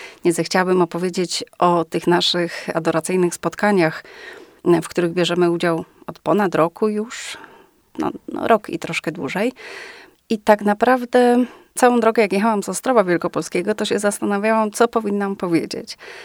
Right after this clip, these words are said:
Bo w pytaniach, które pe-, pewnie się będą pojawiać, to, to będzie to, co mi to daje i czy jest, e, lepiej. Wydaje mi się, że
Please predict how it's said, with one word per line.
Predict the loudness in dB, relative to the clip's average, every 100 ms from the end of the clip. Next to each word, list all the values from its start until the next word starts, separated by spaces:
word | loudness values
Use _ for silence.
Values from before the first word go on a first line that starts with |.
| -20 -18 -6 -6 -6
Bo | -4 0 0 0 -4 -6 -6 -6
w | -8
pytaniach, | -4 0 2 4 4 4 4 2 -4
które | -10 -4 -2 -2
pe-, | -2 -2 0
pewnie | -2 -2 -2
się | -2
będą | -2 -2
pojawiać, | 0 0 0 0 -2 -2
to, | 0 0
to | -2 -6 -8 -6 0
będzie | 0 0
to, | -2 2 2 2 -2 -10 -20 -6
co | 0
mi | 0
to | 0 0
daje | 2 0 0
i | -2 -6
czy | -4 -4
jest, | -2 -2 -6 -10 -10 -6
e, | -4 -4 0
lepiej. | 0 0 -4 -8 -10 -18 -18 -20 -18 0 4 6
Wydaje | 6 2 2
mi | 2
się, | 0 -2
że | 0 4 4 4